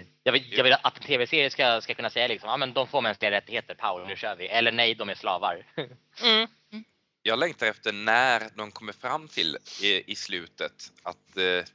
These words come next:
Speaker 3: okej, de har mänskliga rättigheter, de får sin egen, de får liksom alla rättigheter och de gör,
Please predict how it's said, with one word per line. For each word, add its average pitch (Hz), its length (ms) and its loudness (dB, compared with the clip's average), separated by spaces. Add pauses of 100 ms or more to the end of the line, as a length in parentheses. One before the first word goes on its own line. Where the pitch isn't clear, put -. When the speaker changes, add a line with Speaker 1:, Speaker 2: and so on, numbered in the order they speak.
(420)
Speaker 3:
okej, 113 540 -2
de 98 160 -4
har 101 400 0
mänskliga 98 440 0
rättigheter, 92 420 -4
de 98 160 -4
får 98 160 -6
sin 101 140 -6
egen, 90 280 0
de 98 120 -6
får 104 260 -2
liksom 98 220 -6
alla 95 200 4
rättigheter 90 440 -6
och 92 60 -4
de 90 160 -2
gör, 87 140 2